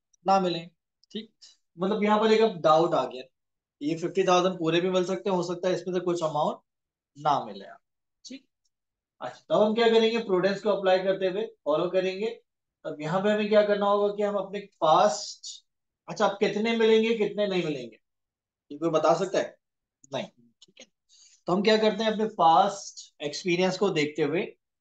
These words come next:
एक percentage set कर लेते हैं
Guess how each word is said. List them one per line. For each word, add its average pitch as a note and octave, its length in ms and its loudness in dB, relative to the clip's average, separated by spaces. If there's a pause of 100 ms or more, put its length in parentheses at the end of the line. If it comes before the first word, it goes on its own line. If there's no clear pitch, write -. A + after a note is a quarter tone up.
(160)
एक E3 300 -8
percentage F#3+ 760 2
set F3 420 0
कर D#3 140 0
लेते C#3+ 240 -4
हैं G#3+ 160 -8